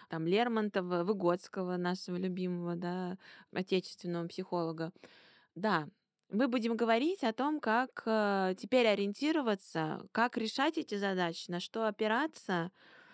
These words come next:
точно ли перед нами всеми стоят они до сих пор, а что считать успехом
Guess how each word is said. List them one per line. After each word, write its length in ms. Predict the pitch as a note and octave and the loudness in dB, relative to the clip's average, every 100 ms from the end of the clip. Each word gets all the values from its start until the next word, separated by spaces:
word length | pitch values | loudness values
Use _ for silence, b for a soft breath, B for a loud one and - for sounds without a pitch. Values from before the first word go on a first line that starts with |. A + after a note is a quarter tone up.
| b _ | b _
точно 440 | - D#4+ - D#4 C#4+ | 4 4 4 2 2
ли 460 | C#4 C#4 F#3+ G3+ - | 4 4 4 0 -4
перед 240 | G3 G3 | -2 0
нами 320 | G3 G3 F#3 F3 | 2 2 2 0
всеми 360 | - G3 F#3+ | 0 0 2
стоят 560 | F3+ - E3+ F3 A3+ - | -2 -2 0 2 0 0
они 280 | B3+ A#3 A3+ | 0 0 -2
до 120 | G#3 | -4
сих 260 | - A3 - | -4 -8 -4
пор, 400 | G#3+ G#3 G#3 G#3 b b b | 0 2 0 -2 b b b
а 100 | - | -8
что 200 | E3+ B3+ | -2 2
считать 440 | B3 A#3+ G#3 G3 - | 2 2 2 0 -2
успехом 840 | - - E3+ G#3+ - A#3+ A3 G#3+ | -12 0 2 2 2 2 2 0